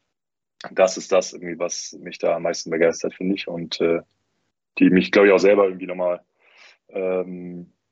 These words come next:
nach vorne gebracht hat, so. Und mir auch in dem Berufsbild, was man natürlich direkt nach dem Studium immer schwer weiß, gerade wenn ich jetzt aus meiner Situation lange als Basketballer,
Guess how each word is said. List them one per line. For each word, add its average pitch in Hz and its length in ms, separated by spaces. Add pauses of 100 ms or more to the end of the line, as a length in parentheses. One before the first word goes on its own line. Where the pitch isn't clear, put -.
(420)
nach - 140
vorne 95 240
gebracht 85 340
hat, 85 140
so. 85 280
Und - 260
mir 92 480 (1000)
auch 95 200
in 95 100
dem 92 160
Berufsbild, 107 760
was 95 160
man 92 100
natürlich 95 420
direkt 95 260
nach 95 100
dem - 40
Studium 98 280
immer 95 100
schwer 92 260
weiß, 117 320
gerade 95 220
wenn 95 120
ich 92 140
jetzt 92 180
aus - 120
meiner 95 180
Situation 92 500
lange 98 200
als 90 160
Basketballer, 101 600